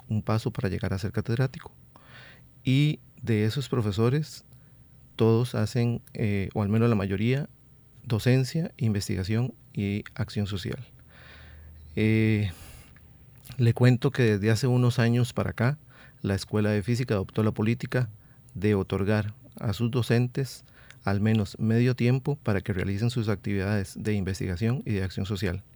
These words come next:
y que los complementen con su actividad docente. Ese es el perfil que tenemos nosotros en los educadores. Ahora, en,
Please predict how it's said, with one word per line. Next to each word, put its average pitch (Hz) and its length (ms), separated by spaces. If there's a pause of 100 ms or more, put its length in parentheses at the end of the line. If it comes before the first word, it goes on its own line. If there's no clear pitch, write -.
y 110 100
que - 120
los 98 120
complementen 104 640 (120)
con 107 300 (420)
su - 160
actividad 98 420
docente. - 460 (1200)
Ese 123 180
es 120 80
el 107 120
perfil 117 420
que - 160
tenemos 101 340
nosotros - 500 (140)
en 104 140
los 95 160
educadores. - 580
Ahora, 104 300 (160)
en, 101 420